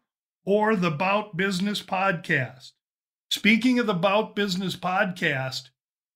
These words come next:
interested fight enthusiasts can go to the gamblu dot com webpage and click on the top banner, Bout Business Podcast, to get all information. It's six dollars per fight card, though I don't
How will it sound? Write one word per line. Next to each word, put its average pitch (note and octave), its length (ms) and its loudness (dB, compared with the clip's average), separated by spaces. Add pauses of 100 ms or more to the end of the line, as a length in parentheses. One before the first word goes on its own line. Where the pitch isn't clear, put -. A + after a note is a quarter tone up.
interested A3+ 720 2
fight A3 320 2
enthusiasts F#3+ 760 -2
can F#3 200 -4
go F#3+ 160 -2
to G3 100 -2
the E3+ 140 -2
gamblu F#3+ 640 -4
dot G3 340 -4
com G3 300 -6
webpage F3+ 720 -4
and D3+ 240 -8
click G3+ 380 -8 (120)
on G3+ 560 0 (440)
the D3+ 160 -4
top F#3+ 480 0
banner, A3 440 2
Bout F3+ 520 -2
Business G3+ 480 -4
Podcast, F#3 840 -2
to G3 80 -6
get F3+ 360 -8
all G#3 280 -2
information. G3 1000 -4 (500)
It's F#3+ 220 -2
six - 540 0
dollars G#3 640 -2
per F#3+ 260 -4
fight G#3 420 -2
card, G#3 380 -2
though F#3 140 -4
I F3 160 -2
don't G3 500 -4